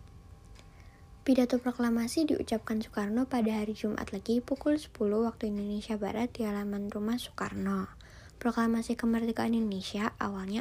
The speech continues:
akan dibacakan di lapangan IKADA atau kini lapangan Monumen Nasional atau Monas. Tetapi kegiatan kemudian dipindahkan ke kediaman Soekarno,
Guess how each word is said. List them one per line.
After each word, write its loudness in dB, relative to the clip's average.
akan 0
dibacakan 2
di 4
lapangan -2
IKADA 0
atau 2
kini 2
lapangan 0
Monumen -4
Nasional -6
atau -4
Monas. -2
Tetapi 2
kegiatan 4
kemudian 4
dipindahkan 2
ke 2
kediaman 2
Soekarno, -2